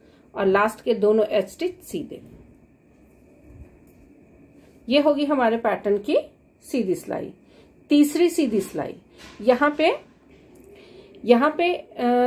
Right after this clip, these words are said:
एक चीज मैं बताना चाहूंगी कि जब भी हम उल्टा फंदा बुनने के बाद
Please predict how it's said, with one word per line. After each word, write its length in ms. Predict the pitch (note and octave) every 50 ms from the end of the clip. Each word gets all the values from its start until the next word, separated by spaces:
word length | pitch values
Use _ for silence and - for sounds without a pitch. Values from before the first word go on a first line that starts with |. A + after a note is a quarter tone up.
| B3+ B3+ C4 C4+ B3+ - -
एक 280 | - - A#3+ B3+ B3+ -
चीज 220 | - D#4 D4 - -
मैं 160 | C#4 C4 A#3+
बताना 340 | A#3+ B3 B3 A#3 G#3 G#3+ A3
चाहूंगी 400 | A3 A#3 G#3+ G#3+ A#3 A#3 A#3 C4+
कि 140 | C4 - D#4
जब 400 | C4 G#3+ F3+ - A3+ A#3+ A3+ A#3
भी 140 | C#4 E4 E4+
हम 420 | D#4 - B3 G3 D#3+ D3 - - - _ _ - - - _ _ _ _ - - _ -
उल्टा 340 | C4 C4+ C#4 C#4 E4+ F4 F4
फंदा 380 | - E4 D4+ D4 C#4+ D#4 D#4
बुनने 380 | C4+ A#3 A#3 A#3+ A#3 A#3+ B3 B3
के 180 | A#3+ - C4
बाद 440 | B3 G#3 G#3 G#3 G#3 A3 A#3 B3+ -